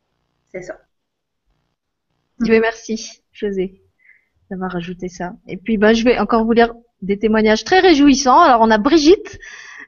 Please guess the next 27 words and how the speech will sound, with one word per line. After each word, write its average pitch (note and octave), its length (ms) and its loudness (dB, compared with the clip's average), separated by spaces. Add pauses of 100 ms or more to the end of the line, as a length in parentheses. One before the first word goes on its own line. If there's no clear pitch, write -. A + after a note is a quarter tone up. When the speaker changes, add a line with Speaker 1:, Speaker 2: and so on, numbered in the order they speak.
Speaker 2:
euh, G#3+ 200 2
avec G#3+ 200 -2
qui F4+ 160 2
on D#4 140 -2
avait C4 160 0
aussi D#4+ 200 0
fait E4+ 100 0
un C#4 80 0
atelier, A#3+ 480 -2
donc C#4 140 -6
je G#3 60 -6
la G3 80 -4
salue A#3 260 -6
au A#3 60 -6
passage, C4 440 -2
qui C4 100 -6
dit D#4+ 100 0
qu'à - 120 0
soixante D#4+ 400 -2
ans, E4 100 2
elle, D4+ 140 2
elle A3 80 2
a G#3+ 80 0
commencé C#4 380 -2
la B3 120 2
flûte - 260 0
traversière. A#3 800 -2